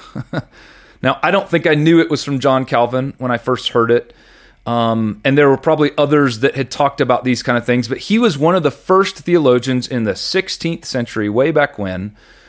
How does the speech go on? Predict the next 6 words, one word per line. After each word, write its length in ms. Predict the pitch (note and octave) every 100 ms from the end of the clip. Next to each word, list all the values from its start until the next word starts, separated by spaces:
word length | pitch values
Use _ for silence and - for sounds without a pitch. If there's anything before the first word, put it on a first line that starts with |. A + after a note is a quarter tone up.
| _ _ _ _ _ _
to 160 | - E3+
describe 800 | D#3 C3+ - - D#3+ D#3+ F3 D3+
the 200 | D3 -
Old 400 | E3 E3+ F3+ -
Testament 520 | - D#3 - D3+ D3
law 520 | B2+ A#2+ G#2 F#2+ G#2+